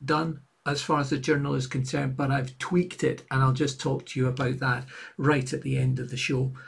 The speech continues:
So listen, let's kick off with the market, shall we? I think things are calming down. And the reason for that is that I think that there is less of, now, this is assuming, of course, that we don't get spiked out by the Indian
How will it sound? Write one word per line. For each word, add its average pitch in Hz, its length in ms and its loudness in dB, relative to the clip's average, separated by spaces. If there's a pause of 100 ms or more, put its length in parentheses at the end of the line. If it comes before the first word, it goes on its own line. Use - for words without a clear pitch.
(180)
So - 160 4
listen, 147 460 4
let's 180 360 2
kick - 320 -2
off 135 260 2
with 131 160 -2
the - 60 -2
market, 120 460 -4
shall 127 260 -2
we? 127 240 -2 (1160)
I - 60 -8
think 196 220 2
things 143 200 4
are 123 60 2
calming 123 340 -2
down. 117 280 -4 (520)
And 131 500 6 (240)
the 131 120 2
reason 185 400 4
for 131 160 -2
that 127 440 0
is 127 340 0
that 123 720 -4 (160)
I 127 140 -4
think 127 520 -4
that 127 260 -4
there 123 240 -2
is 123 420 -4 (240)
less 139 760 2 (180)
of, 131 240 -2
now, 123 220 -2 (320)
this 143 220 2
is 131 100 -2
assuming, 127 400 0
of 113 140 -6
course, 131 300 -2
that 123 120 -8
we 120 120 -6
don't 131 240 0
get 120 240 -2
spiked 123 500 -6
out 131 200 -2
by 117 160 -4
the 120 160 -4
Indian 123 600 0